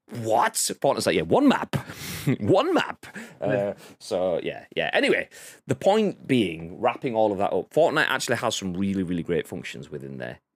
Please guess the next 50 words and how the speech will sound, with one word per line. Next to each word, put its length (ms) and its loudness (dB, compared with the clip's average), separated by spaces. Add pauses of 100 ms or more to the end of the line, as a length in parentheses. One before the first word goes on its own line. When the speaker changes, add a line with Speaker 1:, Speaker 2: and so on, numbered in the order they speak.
(180)
Speaker 1:
Doesn't 220 2
have 160 -4
to 80 -20
be 60 -2
your 100 -2
main 160 -6
game, 260 -10
but, 120 -6 (120)
but 160 -2 (480)
whilst 440 0
the 60 0
no 140 4
building 280 2
stuff's 260 -6
in 80 -2
there, 120 2
I 100 0
would 180 2
implore 320 2
people 260 -12
to 60 -20
go 60 -6
and 100 -10
try, 280 -4
particularly 760 0
with 420 0 (180)
friends. 460 -8 (400)
Um, 400 -2
and 160 -4
to, 140 0
to 160 -4
reference 360 0
another 220 0
podcast, 460 -4
one 160 2
that, 180 -2
that, 220 0 (180)
uh, 240 4 (140)
he-, 60 -12 (120)
heavily 300 0
inspires 500 0
this 140 -2
show, 500 0
so 220 -4
the 80 -10
Kinda 280 -2
Funny 220 -4
Games 340 -2
Daily 320 -2
crew. 320 -2